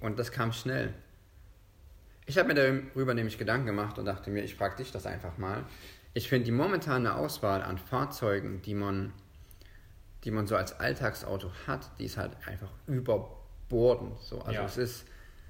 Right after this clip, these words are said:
Speaker 1: durch diese Vielfalt an, an Nischen, die besetzt werden, Audi Q zwei, Q drei, B M W X eins, X drei, X sechs, also wirklich absolut überfordert.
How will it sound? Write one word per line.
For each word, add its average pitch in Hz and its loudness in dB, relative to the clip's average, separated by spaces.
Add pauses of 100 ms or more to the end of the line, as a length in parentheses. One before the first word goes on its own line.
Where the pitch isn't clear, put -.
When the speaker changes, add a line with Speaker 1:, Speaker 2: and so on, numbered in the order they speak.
(380)
Speaker 1:
durch - -4
diese 117 0
Vielfalt 117 2
an, 104 -2
an 104 -2 (180)
Nischen, 135 0
die 110 -2
besetzt 101 -2
werden, 98 0 (680)
Audi 113 4 (240)
Q - -4
zwei, 92 2 (320)
Q 123 -4
drei, 95 0 (680)
B 117 6
M 113 2
W 117 4
X 143 -4
eins, 95 0
X - -4
drei, 95 2 (420)
X 147 -6
sechs, - -2 (600)
also 104 2
wirklich 117 0 (840)
absolut 117 0
überfordert. 98 -2